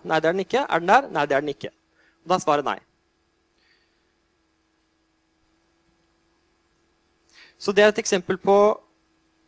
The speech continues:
at noe ikke er element i noe annet, og da setter vi en strek over på den måten. Det som derimot holder,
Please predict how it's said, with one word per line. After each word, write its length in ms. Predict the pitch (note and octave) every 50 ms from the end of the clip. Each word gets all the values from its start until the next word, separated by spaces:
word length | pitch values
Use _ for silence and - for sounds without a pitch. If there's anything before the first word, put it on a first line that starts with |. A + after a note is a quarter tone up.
| _ _ _ _ _ _ _ _ _ _ - F3+
at 120 | F#3+ - G3+
noe 140 | F#3 G3 F3
ikke 220 | G3 - - - D3
er 80 | -
element 440 | - E3 E3+ D#3+ D#3+ C#3+ C3+ - -
i 40 | D#3
noe 120 | D#3 D#3 F3
annet, 160 | B3 D4 -
og 80 | - -
da 60 | F#3+ -
setter 220 | F3+ F3 - F3
vi 60 | F3+
en 40 | E3+
strek 280 | - - C#3 A#2+ - -
over 160 | B2+ C3 B2+ B2 _ - - -
på 80 | - D3+
den 80 | B2 A#2
måten. 240 | G#2+ - - - - _ _ _ _ _ _ _ _ _ _ _ _ _ _ _ _ _ _ _ _ _ _ - - - - _ _ _ _ _ _ _ _ _ _ _ _ _ _ _ _ _ _ _ _ _ _ _
Det 140 | - F3+ E3+
som 140 | - A3+ A3+
derimot 400 | G3 F3+ G3 F#3+ F#3+ G#3 G#3 G3+
holder, 320 | G#3 G3 F#3 A3 C4 E4